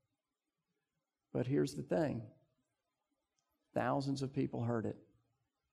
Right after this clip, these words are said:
About ninety-nine percent, maybe more, walked away going, "Man, that was amazing, you know, incredible. And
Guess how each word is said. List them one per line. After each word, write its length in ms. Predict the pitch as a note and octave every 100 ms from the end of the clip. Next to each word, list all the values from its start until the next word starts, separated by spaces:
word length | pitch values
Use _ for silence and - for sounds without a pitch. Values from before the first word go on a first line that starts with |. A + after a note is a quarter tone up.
| _ _ _ _ _ _ _ _ _ _ _
About 160 | - D3+
ninety-nine 560 | C3+ D3+ D#3 D3 D3 C#3+
percent, 420 | C#3 - D3 -
maybe 240 | B2 C#3
more, 320 | C#3+ C#3 C#3
walked 260 | C3 C3 C3
away 200 | C#3 C3+
going, 340 | C3+ C3+ B2
"Man, 140 | C#3 D3+
that 120 | D#3
was 120 | A2+
amazing, 640 | G2+ G2 A#2+ G3+ A#2+ E2 G2
you 60 |
know, 100 | C#3
incredible. 720 | A#2 A2+ C#3+ D#3 D#3 D3+ D3+
And 180 | D3+ -